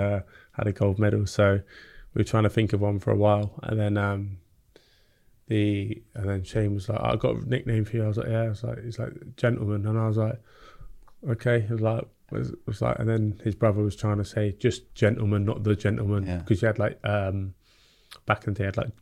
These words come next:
Speaker 1: Gentleman Jim Corbett and stuff like that.
Speaker 2: Yeah.
Speaker 1: Um, but yeah, so I was like, "Yeah, no, I like, I like the gentleman." I was like,
Speaker 2: That'll do.
Speaker 1: uh, yeah. So
Speaker 2: <laughs>
Speaker 1: I think it was just 'cause I said, "Please and thank you," more than the other
Speaker 2: Yeah, yeah,
Speaker 1: boxers,
Speaker 2: yeah.
Speaker 1: to be honest. I don't, I don't
Speaker 2: <laughs>
Speaker 1: think there was much to it, but,
Speaker 2: Yeah.
Speaker 1: um,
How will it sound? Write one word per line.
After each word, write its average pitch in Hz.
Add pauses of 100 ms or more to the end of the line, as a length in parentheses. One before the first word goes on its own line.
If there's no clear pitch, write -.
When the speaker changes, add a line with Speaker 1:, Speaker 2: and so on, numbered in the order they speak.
(140)
Speaker 1:
Gentleman 98
Jim 98
Corbett 101
and 87
stuff -
like -
that. 104
Speaker 2:
Yeah. 92 (540)
Speaker 1:
Um, 95 (120)
but -
yeah, 107 (120)
so -
I 117
was 104
like, -
"Yeah, 120
no, 123 (140)
I -
like, - (200)
I 110
like 110
the 113
gentleman." 113
I 117
was 110
like, 110
Speaker 2:
That'll 107
do. 123
Speaker 1:
uh, -
yeah. 117 (160)
So 117 (220)
Speaker 2:
<laughs> -
Speaker 1:
I 120
think 127
it -
was 107
just 110
'cause 104
I 104
said, 101
"Please 107
and 90
thank 107
you," 104
more 101
than 98
the 104
other 120
Speaker 2:
Yeah, 117
yeah, 107
Speaker 1:
boxers, 110
Speaker 2:
yeah. 113
Speaker 1:
to 92
be 110
honest. 107
I 110
don't, 113
I 110
don't 107
Speaker 2:
<laughs> -
Speaker 1:
think 117
there 120
was 98
much -
to 110
it, -
but, 107
Speaker 2:
Yeah. 107
Speaker 1:
um, 101